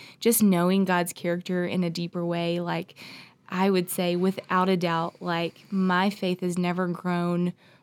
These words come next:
more, been more real, been more deeper, been more meaningful to me than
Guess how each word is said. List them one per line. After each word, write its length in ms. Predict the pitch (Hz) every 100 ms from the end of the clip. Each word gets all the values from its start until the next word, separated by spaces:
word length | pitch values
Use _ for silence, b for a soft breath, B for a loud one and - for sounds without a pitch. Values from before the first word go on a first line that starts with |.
| b
more, 720 | 185 185 180 190 214 233 254 254 b b - 208
been 160 | 190
more 240 | 185 175 170
real, 760 | 175 175 185 220 226 233 233 -
been 140 | 196 190
more 180 | 180
deeper, 720 | 175 175 190 190 208 214 220 214 b b -
been 140 | 190
more 180 | 185 180
meaningful 600 | 180 175 185 208 214 240
to 120 | 233
me 460 | 240 233 233 226 - -
than 540 | 190 175 170 170 180